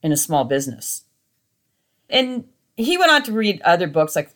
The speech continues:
E-Myth Revisited and some other ones. And I did actually just do a quick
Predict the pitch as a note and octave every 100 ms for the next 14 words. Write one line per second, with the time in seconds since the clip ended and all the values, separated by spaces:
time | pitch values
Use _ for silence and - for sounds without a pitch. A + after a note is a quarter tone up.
0 | _ F#3+ F#3 F3+ E3 C#3+ D3 D3+ D3 D3+
1 | D3+ C3+ D3+ D3+ D#3 D3+ C#3+ C#3+ C#3+ -
2 | - _ F#3+ E3+ E3+ F3 F3+ G4 D#4+ C4
3 | A3+ F#3+ G3 F#3 - F3